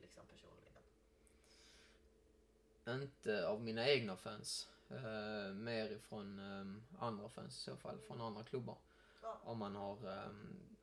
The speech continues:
Speaker 2: avgjorda mot, eh, Syrianska i någon match och deras, eh, fans är vissa utav dem är lite speciella och fick man något meddelande som,
Speaker 1: Mm.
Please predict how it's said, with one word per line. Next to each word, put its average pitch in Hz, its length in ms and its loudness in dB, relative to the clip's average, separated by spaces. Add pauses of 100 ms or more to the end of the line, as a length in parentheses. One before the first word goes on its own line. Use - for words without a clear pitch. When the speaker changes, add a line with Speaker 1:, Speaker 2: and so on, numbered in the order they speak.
(240)
Speaker 2:
avgjorda 104 520 4
mot, 95 400 -4
eh, - 520 -6
Syrianska 104 640 0
i - 20 -2
någon 101 200 0
match 90 320 -4
och 92 300 -4 (200)
deras, 104 460 0
eh, - 320 -4
fans - 440 -4
är - 200 -4 (800)
vissa 123 360 4
utav 107 320 10
dem 101 200 0 (280)
är 107 240 -4
lite 107 160 -4
speciella 101 520 0
och 101 200 -4
fick - 180 -6
man 113 100 -8
något 104 140 -6
meddelande 101 680 -2
som, - 320 -6
Speaker 1:
Mm. - 320 -6